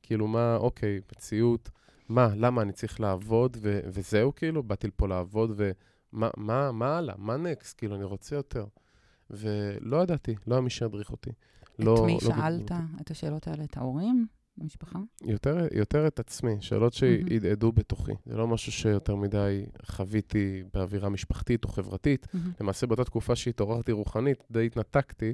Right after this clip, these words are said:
Speaker 1: כאילו מלמעלה זה קרה, פשוט התנתקתי מכל הסביבה שלי, הייתי לבד. תקופה די ארוכה שהייתי ממש עם עצמי, גם מבחירה, גם ממודעות, ופשוט הרשיתי לעצמי לשאול את השאלות האלה. ובאמת שאלתי ורציתי לדעת וניסיתי לחקור,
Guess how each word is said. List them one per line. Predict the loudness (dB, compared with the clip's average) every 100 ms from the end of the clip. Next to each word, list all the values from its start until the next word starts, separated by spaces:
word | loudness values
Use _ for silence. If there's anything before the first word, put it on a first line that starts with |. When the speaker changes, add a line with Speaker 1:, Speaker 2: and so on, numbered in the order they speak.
| -2
Speaker 1:
כאילו | 0 4
מלמעלה | 4 4 4 4 2
זה | 0
קרה, | -2 -2
פשוט | 2 2
התנתקתי | 4 2 0 -2 -4
מכל | -2 -2
הסביבה | -2 -2 -4 -4
שלי, | -4 -4
הייתי | -4 -2
לבד. | -6 -4 -4 -6
תקופה | -6 -2 0 0 0
די | 2
ארוכה | 2 2 0 -2
שהייתי | 0 0 0 0 2 0 -2
ממש | -6 -8 -6 -6
עם |
עצמי, | -6 0 0 0 -4 _ _ _ _ _ -6
גם | -4
מבחירה, | 0 2 2 0 -2
גם | -2 -2
ממודעות, | -2 -4 0 0 0 -6 -16 _ -14
ופשוט | -8 -4 -2
הרשיתי | -2 -4 -2 -2
לעצמי | -4 -4
לשאול | -4 -4
את | -6
השאלות | -6 -6 -6 -6
האלה. | -10 -12 -18 -20 -8
ובאמת | -2 -2 -2
שאלתי | -4 -4 -4 -4 -4
ורציתי | -6 -8 -10 -6
לדעת | -6 -2 -2 -2
וניסיתי | -4 -4 -4 -4 -2
לחקור, | -4 0 4 6 4